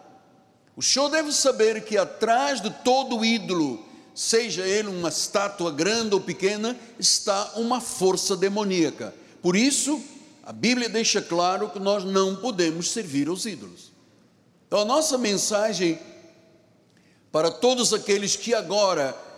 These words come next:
estão na contramão de Deus é esta: reconcilia-te com Deus.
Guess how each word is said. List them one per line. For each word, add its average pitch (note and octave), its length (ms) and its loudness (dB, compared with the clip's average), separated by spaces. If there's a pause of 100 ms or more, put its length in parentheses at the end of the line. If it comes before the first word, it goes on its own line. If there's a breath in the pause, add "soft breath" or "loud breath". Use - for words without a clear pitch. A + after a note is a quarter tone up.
(100)
estão A3 520 0
na F3 140 0
contramão G3 680 0
de E3+ 100 2
Deus D3+ 580 0 (420)
é F#3 220 2
esta: C#3 480 -2 (540)
reconcilia-te G#3 840 0
com C#3 160 -2
Deus. B2 460 -4